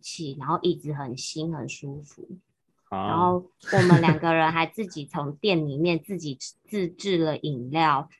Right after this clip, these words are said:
Speaker 1: 带了一些小茶点，还想说，“哦，可以边吃边喝。”结果我们，他根本里面禁止饮食，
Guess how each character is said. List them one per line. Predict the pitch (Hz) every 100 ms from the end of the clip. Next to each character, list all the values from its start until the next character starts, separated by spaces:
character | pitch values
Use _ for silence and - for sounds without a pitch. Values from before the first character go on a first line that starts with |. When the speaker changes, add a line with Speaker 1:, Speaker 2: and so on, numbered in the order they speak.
| _
Speaker 1:
带 | 220 180
了 | 160
一 | 165
些 | 180
小 | 175 135 -
茶 | - 135 147
点， | 180 143
还 | 143
想 | 160 151
说 | -
，“哦， | 285
可 | 285
以 | 180
边 | 208 214 226
吃 | - 208 202
边 | 196 185 185
喝。” | 180 170 175 - _ _ _
结 | 208
果 | 196 160 -
我 | 180
们， | 170 -
他 | 190
根 | 208 202 196
本 | 185 156
里 | 151
面 | 165 165
禁 | 175 165
止 | 151 135
饮 | 127 135 139
食， | - - -